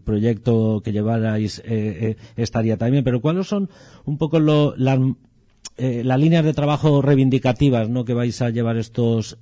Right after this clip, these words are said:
eh, cuatro años? Y si podemos también, eh, hablar los retos que, que, que el cuerpo de bomberos tiene que afrontar también, desde el punto de vista, indudablemente, eh, eh, nuestro, ¿no? De los, de los trabajadores y,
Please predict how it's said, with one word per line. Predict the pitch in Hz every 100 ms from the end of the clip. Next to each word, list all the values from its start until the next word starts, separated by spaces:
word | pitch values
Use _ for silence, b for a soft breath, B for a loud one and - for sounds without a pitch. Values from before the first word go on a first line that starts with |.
| -
eh, | 120 117 113 110 104
cuatro | 120 113 120
años? | 127 143 156 - b b b b -
Y | 147
si | 143 143
podemos | 135 139 165 156 -
también, | 143 143 139 135
eh, | 104 139 135
hablar | 123 131 139 151 -
los | 131 131
retos | 123 165 147 165 156 151 151 -
que, | - 139 127 107
que, | 139 127 120 85
que | - 123
el |
cuerpo | 117 139 156
de | 143
bomberos | 135 131 131 139 131
tiene | - 135
que | 117
afrontar | 117 120 107 98 117 98
también, | 92 95 90 80 b b
desde | 120 127 127
el | 127
punto | - 151 151
de | 147
vista, | 143 - 156
indudablemente, | 139 123 120 120 120 127 113
eh, | 143 151 101 107 104 101 92 73 101 95 90 87
eh, |
nuestro, | 98 127 - 98 95
¿no? | 120
De | 123
los, | 101 98 90 b b b b
de | 101
los | 101 101
trabajadores | 101 101 104 107 110
y, | 107